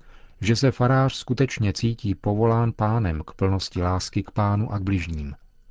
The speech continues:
Pokud se tak děje, rozumí se a je vidět,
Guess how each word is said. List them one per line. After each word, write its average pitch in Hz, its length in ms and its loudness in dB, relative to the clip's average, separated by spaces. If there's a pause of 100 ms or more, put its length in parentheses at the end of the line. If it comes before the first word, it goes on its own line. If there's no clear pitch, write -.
(360)
Pokud 110 300 0
se 107 100 0
tak 90 220 -2
děje, 95 320 2 (520)
rozumí 104 480 2
se 120 300 0 (120)
a 95 100 -4
je 80 160 -2
vidět, 92 420 -2